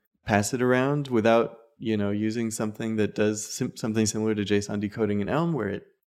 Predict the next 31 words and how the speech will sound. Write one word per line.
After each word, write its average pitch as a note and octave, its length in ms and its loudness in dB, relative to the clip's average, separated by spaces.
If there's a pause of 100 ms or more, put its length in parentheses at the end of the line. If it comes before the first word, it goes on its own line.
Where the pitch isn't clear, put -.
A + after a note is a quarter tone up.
(140)
gives G2 160 -4
you G2 80 -2
guarantees A2 460 0
about D#3+ 280 4
the D3+ 80 2
json D3 420 2
values C#3 320 0
you're C3 100 -4
getting. C3 320 -2 (280)
So, C3 400 2 (160)
but C3 220 8
if C#3 140 4
you D#3 100 4
perceive D3+ 520 2
it C#3+ 120 6
as A2 260 2
something B2+ 360 0
that F#2+ 140 0
gives A2 280 0
you G#2+ 120 2
value G#2 480 2
to, G2 360 -8 (160)
to G2+ 120 -8
check - 380 -4
those G2+ 520 0 (420)
types - 420 -2
and G#2+ 200 -4
be G#2 140 2
able G#2 180 2
to G2 100 2
work G2 320 2